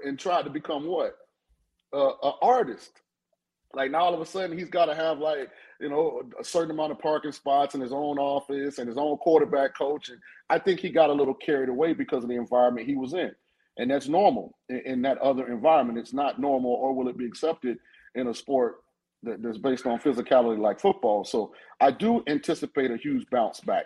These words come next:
because I don't think it was a drop off from talent. I think it was a unnecessary change in approach that now in the rearview mirror, he sees the missteps in his ways. And he's got one of the best game day play callers that we've ever seen in the game of football in Sean Payton.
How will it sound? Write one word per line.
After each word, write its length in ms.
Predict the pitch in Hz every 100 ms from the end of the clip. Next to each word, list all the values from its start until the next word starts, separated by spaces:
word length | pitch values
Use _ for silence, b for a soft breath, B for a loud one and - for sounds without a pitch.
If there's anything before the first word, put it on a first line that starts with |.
| -
because 180 | 110 123
I 60 |
don't 180 | 127 160
think 180 | 160 -
it 120 | 139
was 120 | 123
a 60 | 117
drop 300 | 127 135 131
off 160 | 120 -
from 120 | 87
talent. 360 | - 160 123 - _ _ _ _ -
I 80 | 127
think 200 | 160 139
it 100 | 120
was 240 | 127 113
a 300 | 117 113 107 98 _ _ -
unnecessary 500 | 151 147 - 151 131
change 300 | - 143 127
in 60 | 120
approach 560 | 110 - 156 - - - _ _ _ -
that 160 | 104
now 240 | 131 143 127
in 80 |
the 60 | 123
rearview 340 | 120 156 151
mirror, 260 | 123 123 117
he 160 | 135 156
sees 340 | - 143 120
the 80 | 117
missteps 460 | 123 123 123 104
in 60 | 123
his 120 | 110
ways. 300 | 110 113 131
And 160 | 143 165
he's 100 | 143
got 240 | 143 -
one 120 | 135
of 80 | 131
the 60 | 117
best 360 | 151 135 - b b -
game 240 | 107 143 131
day 120 | 131
play 240 | 123 147
callers 380 | 143 135 127 127
that 120 | 120 113
we've 180 | 131
ever 160 | 123 120
seen 220 | - 131
in 80 | 127
the 40 |
game 220 | 110 113 113
of 80 |
football 400 | - 151 120 113
in 60 | 110
Sean 300 | - 113 107
Payton. 420 | - 170 120 135